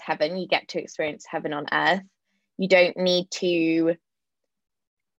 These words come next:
live a three D mind in a three D reality. You get to live through Oversoul in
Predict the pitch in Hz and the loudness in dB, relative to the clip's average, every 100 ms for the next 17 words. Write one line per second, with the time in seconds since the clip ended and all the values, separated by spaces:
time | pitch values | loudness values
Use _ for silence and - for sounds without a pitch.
0 | _ _ _ _ 202 196 196 202 220 - | _ _ _ _ 4 6 6 6 -2 -4
1 | 196 190 190 190 180 175 175 165 156 170 | -2 -2 -2 -2 -2 0 4 4 4 0
2 | 196 226 - 170 180 - 180 170 170 160 | -2 -2 -2 -2 -2 -4 -4 0 0 2
3 | 156 151 156 156 156 - 151 147 175 165 | 4 4 2 -2 -6 -6 -8 -8 -6 2
4 | 175 - - 190 170 160 165 - - _ | 2 2 -2 4 6 6 2 -4 -20 _
5 | _ - 180 180 170 165 - _ _ - | _ -2 4 6 6 2 -14 _ _ -14
6 | - 180 - 196 208 196 196 175 156 156 | -4 -2 2 4 4 0 -8 -2 0 2
7 | 180 247 247 _ _ _ _ _ _ _ | 0 -4 -10 _ _ _ _ _ _ _
8 | _ _ - 185 185 180 175 170 | _ _ -2 0 2 -2 -6 -8